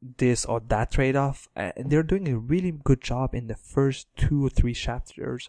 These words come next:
of the book, describing all of this to the reader. But after the last chapter, that is really the last architecture that they've demonstrated, the book's end, that, like, just, there's no conclusion, there's no nothing. It's just, like,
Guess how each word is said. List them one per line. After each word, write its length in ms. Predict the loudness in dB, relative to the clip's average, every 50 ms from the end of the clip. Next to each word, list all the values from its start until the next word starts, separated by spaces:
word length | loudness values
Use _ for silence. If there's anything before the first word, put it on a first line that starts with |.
| _
of 240 | -8 -6 -6 -6 -8
the 80 | -10 -8
book, 320 | -4 -4 -4 -4 -6 -12 -18 -20 -20 -20 -20 _ _
describing 440 | -8 -6 -6 -2 -2 -2 -2 -2 -2
all 160 | -2 0 -2
of 80 | 0 0
this 160 | -2 -4 -4
to 100 | -6 -10
the 140 | -14 -12 -10
reader. 500 | -6 -4 -2 -2 -4 -6 -10 -18 -20 -20 _ _ _ _ -14 -12 -12 -14 -18 -4 0
But 180 | 0 0 0 0 -2 0
after 380 | 2 2 2 0 2 4 4
the 100 | 6 6
last 440 | 6 4 4 4 4 2 0 -2 -4
chapter, 580 | -6 -6 -6 -6 -6 -6 -6 -4 -2 -2 -2 -2 -2
that 200 | -2 -2 -2 -2
is 240 | -2 -2 -2 -2 -2
really 200 | 0 0 0 0
the 220 | -2 -4 -8 -6
last 580 | -4 -2 0 0 0 -2 -2 -6 -8 -10 -12 -18 _ _ _
architecture 840 | -2 -2 -2 -2 -4 -4 -2 -2 -2 -4 -6 -10 -8 -6 -8 -8 -8 -8
that 160 | -8 -8 -6
they've 180 | -8 -10 -8
demonstrated, 680 | -6 -8 -6 -4 -6 -4 -2 0 2 2 0 0 -6 -8 -10 _ -4 0
the 100 | 0 6
book's 300 | 10 10 10 10 8 -2
end, 300 | -2 -2 -6 -14 -20 -12 _
that, 160 | -4 -2 -2
like, 180 | -2 -4 -6 -6
just, 260 | -8 -8 -8 -8 -6 -4
there's 180 | -4 -4 0
no 180 | 4 6 6 6
conclusion, 600 | 4 2 -4 -4 0 2 4 4 6 4 4 4
there's 140 | 4 4 4
no 200 | 4 4 4 4
nothing. 180 | 4 2 0
It's 80 | 0 0
just, 140 | 2 2 2
like, 180 | 0 -2 -4